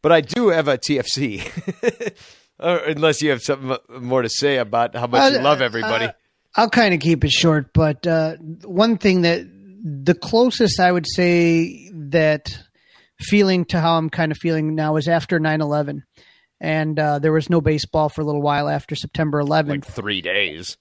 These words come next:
Speaker 2: Three days.
Speaker 1: <laughs> Yeah.
Speaker 2: And, uh, it stopped the season, but it was a horrific event. You know what I mean? It was, it was kind of a shocking event, a very scary event. And I couldn't even imagine what it was like in New York.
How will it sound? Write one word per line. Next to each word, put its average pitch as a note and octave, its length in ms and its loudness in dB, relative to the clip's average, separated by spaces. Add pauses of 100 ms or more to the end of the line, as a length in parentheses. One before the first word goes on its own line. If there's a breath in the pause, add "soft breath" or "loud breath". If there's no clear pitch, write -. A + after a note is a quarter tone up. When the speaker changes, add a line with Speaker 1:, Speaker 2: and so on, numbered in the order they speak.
(160)
Speaker 2:
Three A3+ 520 2
days. E3 480 2
Speaker 1:
<laughs> - 40 -18
Yeah. G3 120 -8 (260)
Speaker 2:
And, E3+ 360 -2
uh, E3 240 0 (420)
it F#3+ 140 0
stopped A3+ 380 0
the G#3+ 60 -4
season, E3 560 0 (800 loud breath)
but F3 400 2
it G3+ 80 2
was G3+ 200 4
a G3+ 80 6
horrific A3+ 380 4
event. D#3 420 -2
You D#3 80 -4
know E3 80 -2
what D#3+ 80 0
I E3 60 -2
mean? F3 300 -2
It F3 100 -2
was, E3+ 180 0
it F#3 100 0
was E3+ 140 0
kind F3+ 160 0
of E3 80 -6
a - 20 -2
shocking F3 480 -2
event, D#3+ 400 0
a D#3 40 -4
very D#3+ 220 2
scary D#3+ 380 -2
event. D#3 400 -2
And D#3 160 -4
I D3 80 -4
couldn't E3+ 220 -2
even D#3 160 -2
imagine D#3 380 0
what D3+ 100 -2
it D3 40 -6
was D3 120 -4
like D#3 180 -4
in C#3+ 80 -6
New C#3 80 -4
York. D#3 340 -2